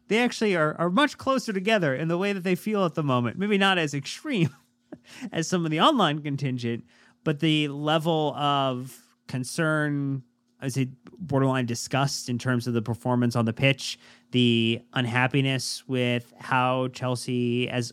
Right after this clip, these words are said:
organ-, organizationally are operating right now, and the, um, particularly after, like, the article came out about, like, putting Chelsea in the best position to win, uh, and win now. Like, it just isn't coming to fruition quick enough,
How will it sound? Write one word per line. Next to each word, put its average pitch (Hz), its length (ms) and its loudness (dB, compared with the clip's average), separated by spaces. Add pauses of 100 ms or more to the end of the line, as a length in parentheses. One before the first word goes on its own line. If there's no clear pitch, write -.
organ-, 131 320 0
organizationally 139 1120 2
are 135 140 0
operating 135 480 0
right 135 160 -2
now, 139 420 0
and 113 280 -2
the, 117 220 -2 (580)
um, 113 680 -2 (1000)
particularly 127 400 0
after, 120 360 0
like, 113 220 -2
the 120 320 2
article 120 400 0
came 120 300 0
out 113 180 2
about, 113 160 0
like, 110 260 -6
putting 127 240 2
Chelsea 123 300 0
in 120 40 4
the 113 60 2
best 117 300 2
position 120 380 0
to 110 80 -2
win, 123 480 4 (280)
uh, 113 460 2
and 120 160 0
win 127 220 4
now. 135 480 4 (500)
Like, 135 240 -4 (100)
it 160 100 0
just 147 200 0
isn't 151 400 0 (160)
coming 143 380 2
to 135 240 0
fruition 123 560 0
quick 123 260 -4
enough, 113 540 -4